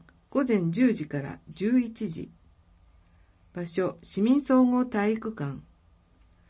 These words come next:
定員二十名。七、第一期ベーシックエアロ教室。期間、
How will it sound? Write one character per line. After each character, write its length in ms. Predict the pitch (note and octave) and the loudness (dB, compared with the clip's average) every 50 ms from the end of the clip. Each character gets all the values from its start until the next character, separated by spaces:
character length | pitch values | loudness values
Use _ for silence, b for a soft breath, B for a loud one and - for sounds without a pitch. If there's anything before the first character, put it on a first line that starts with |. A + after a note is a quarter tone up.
| _ _ _ _ _ _ | _ _ _ _ _ _
定 240 | - G#3 G#3+ A3 A3 | 2 4 6 6 6
員 340 | G#3+ G#3 G3 F#3+ F#3 - - - _ - | 4 4 2 -2 -6 -8 -12 -18 _ -8
二 160 | E3 E3+ F3 | -6 -4 -4
十 240 | F3+ G3+ C4 C4 G#3+ | -2 0 2 2 2
名。 320 | F3 D#3 C#3 C3 - - - - _ _ _ _ _ _ _ _ _ _ _ _ _ _ _ _ _ _ _ _ _ _ _ _ _ _ _ _ - _ _ _ _ _ _ _ _ _ _ | 2 0 -4 -6 -8 -12 -18 -20 _ _ _ _ _ _ _ _ _ _ _ _ _ _ _ _ _ _ _ _ _ _ _ _ _ _ _ _ -20 _ _ _ _ _ _ _ _ _ _
七、 360 | G#3 A3+ A#3+ G#3+ E3 D3 D#3 - _ _ _ _ _ _ _ _ _ _ _ _ _ - | -4 -2 -2 -2 -2 -4 -8 -12 _ _ _ _ _ _ _ _ _ _ _ _ _ -4
第 340 | F#3 A#3+ C4+ C#4 A3 F#3+ G3+ | 0 2 2 2 2 2 0
一 120 | G#3+ - - _ | -2 -6 -8 _
期 240 | - D#3 C#3 - - - - - | -12 -12 -12 -12 -14 -20 -8 0
ベ 140 | E3 F#3+ A#3 | 2 4 4
ー 60 | B3+ | 4
シ 160 | B3+ - C4 | 2 -2 -4
ッ 60 | C4 - | -6 -4
ク 140 | - - - F3 | -4 -4 -2 0
エ 100 | F#3+ G#3 | 0 2
ア 60 | G#3+ | 2
ロ 160 | A3+ A3+ A3+ | 0 0 -2
教 200 | A3+ A#3+ G3+ E3+ | -2 -2 -2 -4
室。 360 | E3 - - - - - - _ _ _ _ _ _ _ _ _ _ _ _ _ _ _ _ _ _ _ _ _ | -4 -10 -12 -14 -14 -14 -14 _ _ _ _ _ _ _ _ _ _ _ _ _ _ _ _ _ _ _ _ _
期 160 | _ - - - | _ -20 -10 -6
間、 380 | - F#3+ F#3 F#3 F3+ D3+ - | -4 -4 -2 -4 -6 -8 -10